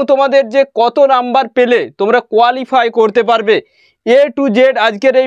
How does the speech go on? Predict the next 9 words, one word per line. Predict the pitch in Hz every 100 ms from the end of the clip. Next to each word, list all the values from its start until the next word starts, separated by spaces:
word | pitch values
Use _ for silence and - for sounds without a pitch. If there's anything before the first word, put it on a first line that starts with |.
| 214
ভিডিওতে | 214 247 220 254 240
আমি | 226
তোমাদের | 240 240 240 -
সঙ্গে | 254 233 240 233 - - 175
আলোচনা | 233 233 247 233
করব। | 233 233 247 - _ - 180
ভিডিওটি | 233 277 277 254
অবশ্যই | 269 277 302 254
তোমরা | 254